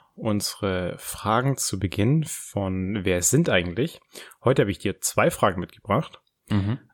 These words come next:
Speaker 1: Eine hab ich dir gestern schon verraten, weil ich wusste, dass du dafür Zeit brauchen wirst.
Speaker 2: <laughs> Ja, die
Speaker 1: Und
Speaker 2: braucht ich.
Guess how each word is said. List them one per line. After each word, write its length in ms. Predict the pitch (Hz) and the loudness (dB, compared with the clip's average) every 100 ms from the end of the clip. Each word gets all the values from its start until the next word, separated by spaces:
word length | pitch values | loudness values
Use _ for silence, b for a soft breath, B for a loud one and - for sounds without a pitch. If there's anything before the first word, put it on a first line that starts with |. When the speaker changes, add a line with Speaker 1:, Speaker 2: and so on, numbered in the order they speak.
| _ _ | _ _
Speaker 1:
Eine 380 | 113 110 175 156 | 0 4 4 4
hab 140 | 135 143 | 2 0
ich 60 | |
dir 120 | 127 | 0
gestern 300 | 113 135 160 | 0 0 -2
schon 160 | 147 139 | -2 -2
verraten, 640 | - 104 113 - 135 110 98 | 0 2 2 2 -2 -2 2
weil 180 | 117 | 2
ich 200 | 151 - 117 | 0 -2 -2
wusste, 540 | 135 - 135 135 170 _ - | -2 0 2 2 0 _ -4
dass 260 | 110 - - | -2 -2 0
du 140 | 113 | 0
dafür 520 | 110 104 101 - 98 | 2 2 0 -4 -6
Zeit 240 | - 131 - | 0 0 0
brauchen 320 | 98 90 92 | -2 0 -2
wirst. 320 | 101 - _ - | -4 -6 _ -2
Speaker 2:
<laughs> 0 | 107 B B B B B B B | -2 B B B B B B B
Ja, 120 | 90 95 - | -2 -2 0
die 60 | - | 4
Speaker 1:
Und 320 | 120 98 117 | 4 4 0
Speaker 2:
braucht 60 | - | -2
ich. 160 | - | -8